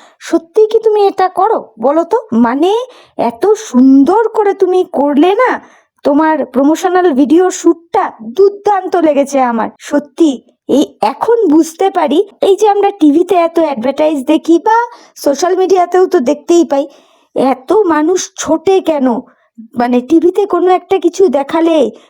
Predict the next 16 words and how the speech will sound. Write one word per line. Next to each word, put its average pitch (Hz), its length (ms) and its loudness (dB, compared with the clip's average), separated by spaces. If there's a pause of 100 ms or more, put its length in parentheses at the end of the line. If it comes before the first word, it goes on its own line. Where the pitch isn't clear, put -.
মানুষ 302 360 -2
ছোটে 359 340 -2
কেন 349 280 -2
সেটার 277 360 -4
পেছনে? 247 500 -2 (300)
যে 254 200 0
ওই 349 200 2
জিনিসটা 370 440 0
দেখিয়েছে, 349 540 0 (360)
ওটাই 381 480 0
আমাকে 349 300 0
কিনতে 277 380 0
হবে। 226 340 -2
হুম, 254 500 2 (360)
ক্রেডিট 277 440 0
হচ্ছে 403 300 -2